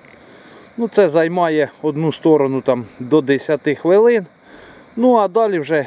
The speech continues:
як обично, горілкою і шкребти. Ось так. Ну, ось, друзі, бачите, було лахмате, стало отаке. Буквально десь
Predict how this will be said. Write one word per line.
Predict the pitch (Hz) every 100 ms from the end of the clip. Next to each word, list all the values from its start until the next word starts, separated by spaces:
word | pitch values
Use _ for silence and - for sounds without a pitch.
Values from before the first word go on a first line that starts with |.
| 151
як | 156 151
обично, | 147 151 208 - 156 123 - - - 117
горілкою | 120 156 202 185 151 147 131 151 208
і | 180 -
шкребти. | - - 135 127 - 117 107 - - - - - - -
Ось | 190 175
так. | - 120 113 - - - - _ _ - - _ _ _ - - - - - - - - - - - - - - - - - - - - - - - - - - - -
Ну, | 240 220
ось, | 185 156
друзі, | 170 170 147
бачите, | 160 196 - - - - - - - 135
було | 180 185
лахмате, | 175 170 - 185 175 135 117 - -
стало | - 165 147 135
отаке. | 127 117 - 113 - - - - - - - -
Буквально | 143 160 185 165 151 139 - - 135
десь | 143 135 -